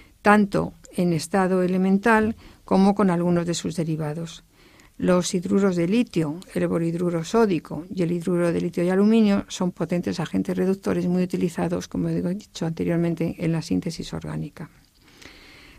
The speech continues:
Pero también tiene aplicaciones en el campo de la medicina.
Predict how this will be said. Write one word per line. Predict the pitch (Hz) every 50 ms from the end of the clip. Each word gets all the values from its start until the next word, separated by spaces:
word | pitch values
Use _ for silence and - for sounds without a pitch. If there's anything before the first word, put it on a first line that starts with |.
| - _
Pero | - 208 208 202 202 196
también | 202 190 196 214 220 220
tiene | - 247 247
aplicaciones | 240 226 233 233 - 226 220 214 - 226 214 214 214 220 220 214 220 - -
en | - 196 190 185 185
el | 185 180 180
campo | - 196 196 202 202 214 208
de | 196
la | 180 180
medicina. | 170 165 160 165 175 160 - 254 262 277 262